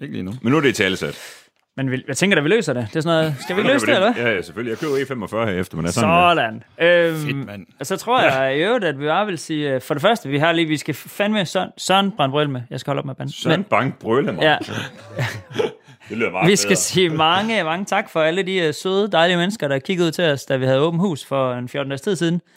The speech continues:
Speaker 3: herude i
Speaker 2: Mm,
Speaker 3: vores nye, øh,
Speaker 2: sindssygt.
Speaker 3: headquarters.
Speaker 2: Ja, det er jo en vild historie, ikke? Vi er jo lige pludselig så, så fik vi en mulighed for at, at hoppe sammen med, med, med Massive Motorsport i Tilst.
Speaker 1: Ja.
Speaker 2: De har nogle pisse me-, mega fede lokaler, de bliver ikke helt brugt til nok, og, øh, vi har en masse love for alle jer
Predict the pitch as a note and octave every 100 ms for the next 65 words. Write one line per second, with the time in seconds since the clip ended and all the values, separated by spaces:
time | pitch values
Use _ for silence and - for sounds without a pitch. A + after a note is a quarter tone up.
0 | _ _ E3 D#3+ E3 C3+ C3 D#3+ E3+ C#3+
1 | C3 C3+ E3 D3+ D#3 D3+ B2 - _ _
2 | E2 G2+ A#2 A#2+ D#3+ A2+ - D3 B2 C#3
3 | A#2+ C3+ B2+ D3+ D#3 D3+ A#2 G#2 D3+ C#3
4 | - _ _ - C3+ E3 C#3 B2 C3+ F#3
5 | D3 B2 G#2+ C#3+ C3+ F#2+ C#2+ F#2 F2+ G#2
6 | D#3 E3+ G#2 F2 F#2+ G2+ - - A2 D3
7 | B2+ B2 F3 D3+ C3 D3 C3 G#3 G3 -
8 | - _ G#2+ - _ _ F3 F3 C3 D#3
9 | E3 D#3 D3 D3+ F3+ F#3+ C3+ E3 C3 C#3+
10 | F3 D3 C3+ - D3+ D#3 D3+ C#3+ D3+ A#2
11 | D#3 F#3 - _ G#2 A#2 A2+ G#2+ G#2+ G#2+
12 | G#2 G2+ _ _ _ _ _ C3 D#3 C3
13 | D#3 D3+ A2+ F#2+ A2+ A#2+ C3 E3 - -
14 | A#2+ C3 B2+ D#3